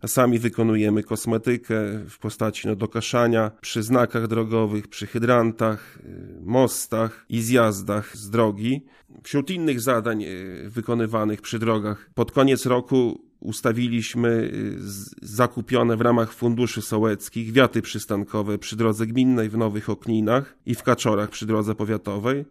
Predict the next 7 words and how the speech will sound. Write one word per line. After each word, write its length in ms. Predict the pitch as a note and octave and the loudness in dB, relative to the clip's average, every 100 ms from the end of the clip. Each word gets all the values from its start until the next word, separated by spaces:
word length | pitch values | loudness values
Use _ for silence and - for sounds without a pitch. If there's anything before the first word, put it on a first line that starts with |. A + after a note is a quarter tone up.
| _ | _
Pod 200 | - C3+ | 0 0
koniec 360 | - C#3 B2+ - | 4 4 4 0
kwietnia 480 | - C3 C3 B2+ A#2 | 0 0 2 0 0
swoimi 440 | - A#2 A#2+ A#2+ | 0 -2 0 0
siłami 640 | A2 A2+ A2+ A2+ A2 - - | -2 0 2 4 2 0 -8
przygotowaliśmy 920 | - A#2 A2+ A#2 G#2+ G#2 G#2 - G2 | -4 0 0 0 -2 -2 -4 -6 -8
podłoże 800 | - A#2 A#2 C3 B2+ A2+ A#2+ | -4 -2 2 4 4 2 -2